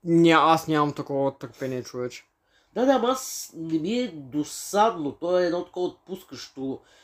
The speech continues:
Speaker 2: Радваш се на света, на музиката, и катериш се и, у, още нещо, още нещо, още нещо.
Speaker 1: Какво
Speaker 2: А,
Speaker 1: да ти кажа?
Speaker 2: а и
Speaker 1: Не знам.
Speaker 2: телепортирането помага. И като се захвана с, примерно, дадена броня или нещо такова да я апгрейдвам до край,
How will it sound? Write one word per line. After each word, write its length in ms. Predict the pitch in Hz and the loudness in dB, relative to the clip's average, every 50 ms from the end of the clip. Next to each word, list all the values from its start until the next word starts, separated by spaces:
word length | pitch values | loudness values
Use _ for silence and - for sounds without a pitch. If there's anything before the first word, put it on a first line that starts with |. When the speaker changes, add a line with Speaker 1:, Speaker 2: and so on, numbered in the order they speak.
| _ _ - | _ _ -4
Speaker 2:
Радваш 380 | 131 139 151 160 175 180 165 156 | 0 2 4 4 4 2 0 -4
се 180 | - - - 160 | -6 -4 -4 -2
на 880 | 147 139 135 135 135 131 131 131 127 123 123 123 120 120 120 123 120 117 | -2 -2 -2 -2 -2 -2 -2 -2 -2 -2 -2 -2 -2 -2 -2 -2 -4 -4
света, 800 | - - - - - 139 127 120 120 _ - 170 175 185 180 143 | -6 -10 -12 -10 -8 -8 -8 -8 -8 _ -2 0 2 2 0 0
на 60 | 131 | -4
музиката, 840 | 113 110 127 139 147 147 151 160 _ - - - - 185 185 190 185 180 - _ _ _ _ - _ _ _ _ - | -8 -8 -6 -6 -6 -6 -8 -14 _ -20 -20 -12 -8 -6 -6 -6 -6 -8 -12 _ _ _ _ -20 _ _ _ _ -6
и 280 | 113 151 156 131 127 110 180 180 - - | -4 -4 -4 -4 -6 -10 -12 -14 -10 -10
катериш 520 | - - - - 185 180 156 143 139 - | -10 -8 -2 0 2 2 2 2 0 -2
се 240 | - - - - 170 180 | -6 -8 -4 -2 0 2
и, 400 | 190 190 190 196 196 185 180 254 | 2 0 0 0 0 0 2 4
у, 120 | 269 330 381 415 415 403 359 - 294 269 | 6 8 8 8 8 6 6 4 2 0
още 340 | 285 330 - - - 381 | 0 0 -2 -2 -2 -2
нещо, 360 | 330 - - - - - 135 127 | 0 0 -2 -2 -6 -10 -6 -2
още 360 | 151 180 - - - 403 359 | 0 0 0 -2 -4 -4 -2
нещо, 300 | 302 247 - - - 165 | 0 0 -2 -4 -6 -8
още 280 | 202 247 - - 320 254 | -8 -8 -8 -10 -8 -6
нещо. 260 | 254 233 - - _ _ _ _ _ _ | -4 -4 -6 -8 _ _ _ _ _ _
Speaker 1:
Какво 220 | _ - - 151 139 | _ -6 -2 -2 0
Speaker 2:
А, 60 | 135 | 0
Speaker 1:
да 80 | 143 | 0
ти 100 | 139 - | -2 -4
кажа? 260 | - 139 123 113 101 - _ _ _ _ | -4 -4 -4 -4 -6 -10 _ _ _ _
Speaker 2:
а 80 | 139 143 | -2 -2
и 20 | |
Speaker 1:
Не 160 | 143 - 156 | -2 0 -2
знам. 20 | 139 135 131 | -2 -2 -2
Speaker 2:
телепортирането 580 | 135 139 131 - 160 160 165 160 - 151 139 - _ - | -2 0 2 2 4 4 2 0 -2 -8 -18 -20 _ -16
помага. 440 | 170 175 190 190 175 139 120 113 - - _ _ _ _ _ _ _ _ - | -6 -2 0 0 2 2 0 -2 -4 -8 _ _ _ _ _ _ _ _ -14
И 80 | 185 | -10
като 160 | - - 92 - | -10 -10 -10 -4
се 120 | - 247 | -2 0
захвана 500 | 233 208 226 - - 220 262 311 320 320 | 2 4 2 2 6 4 4 4 4 0
с, 340 | - - 214 196 - - - | -2 -4 -8 -10 -10 -12 -10
примерно, 380 | - - 160 165 165 160 160 147 | -6 -4 0 2 4 4 2 2
дадена 520 | 135 120 143 143 160 165 170 151 123 117 | 2 2 2 2 2 2 0 0 -2 -4
броня 680 | 107 110 113 120 120 131 147 143 120 110 107 113 123 | -6 -8 -6 -4 -2 0 0 -2 -2 -4 -6 -6 -6
или 120 | 127 127 123 | -6 -6 -6
нещо 240 | 123 120 120 - - | -6 -8 -8 -10 -12
такова 240 | - 127 123 120 | -8 -6 -6 -4
да 80 | 117 123 | -2 -2
я 120 | 117 120 120 | -2 -2 -4
апгрейдвам 480 | - - 135 120 120 120 120 117 107 | -4 -6 -6 -4 -4 -4 -6 -8 -8
до 80 | 101 104 | -12 -14
край, 500 | - - 120 104 98 101 113 127 139 | -14 -12 -12 -10 -8 -8 -6 -6 -8